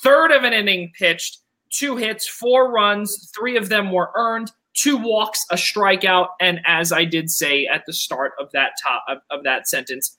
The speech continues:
two home runs let up. And that was really it, guys. Um, you know, uh, Cincinnati really had no answer for Atlanta,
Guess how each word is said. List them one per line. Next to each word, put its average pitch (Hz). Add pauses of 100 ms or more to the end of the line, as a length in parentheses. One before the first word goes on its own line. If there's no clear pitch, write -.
(340)
two 202
home 175
runs 151
let 139
up. 170 (320)
And 151
that 240
was 220
really 202
it, 147
guys. 98
Um, 131
you 156
know, 131
uh, 107 (100)
Cincinnati 214
really 202
had 190
no 185
answer 185
for 175
Atlanta, 202